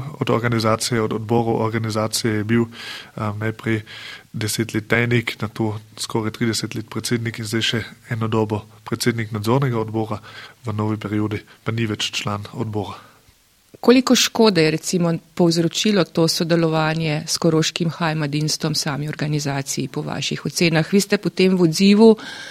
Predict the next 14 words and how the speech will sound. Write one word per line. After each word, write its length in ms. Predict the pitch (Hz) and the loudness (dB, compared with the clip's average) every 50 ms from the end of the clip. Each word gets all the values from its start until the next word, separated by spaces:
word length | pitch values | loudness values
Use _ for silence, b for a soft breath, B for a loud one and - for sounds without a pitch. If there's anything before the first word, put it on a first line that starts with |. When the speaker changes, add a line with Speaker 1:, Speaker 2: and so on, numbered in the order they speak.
| B B B B B B B B B - | B B B B B B B B B 4
Speaker 2:
tudi 120 | 214 220 | 6 8
na 120 | 214 208 196 | 8 8 8
pismo 480 | 202 233 220 - - 220 208 214 - - | 8 6 6 6 6 6 6 6 6 4
Zveze 340 | 175 175 196 196 196 208 196 | 2 6 6 6 6 6 4
koroških 400 | - 196 185 190 190 - 220 190 | 4 4 4 4 4 2 0 0
partizanov 680 | - - 185 - 196 185 170 170 170 175 185 185 175 185 | 0 0 2 2 2 2 4 4 4 4 4 4 6 6
in 140 | 196 196 | 6 6
potem 540 | 196 - 180 - - 180 180 190 185 180 147 - - - - - - _ _ _ - | 4 2 0 2 4 6 6 6 4 2 2 -2 -6 -10 -14 -16 -18 _ _ _ 6
ostrem 420 | 196 202 196 180 - 226 208 196 185 | 8 8 8 6 6 6 6 8 8
odzivu 360 | 175 160 - 190 180 190 175 | 6 6 6 6 6 6 4
Marjana 380 | 170 165 156 165 185 185 180 | 4 2 0 0 2 0 0
Šturma, 540 | 170 - - - 214 214 208 202 196 185 175 | -2 -2 0 4 4 6 6 6 6 4 4
eh, 600 | - - - - - - - - - - 170 170 165 | 2 -2 -10 -20 -18 -20 -20 -8 0 4 4 6 6
nekako 560 | 170 170 - 185 180 - - 202 196 175 | 4 4 2 0 0 2 4 6 6 6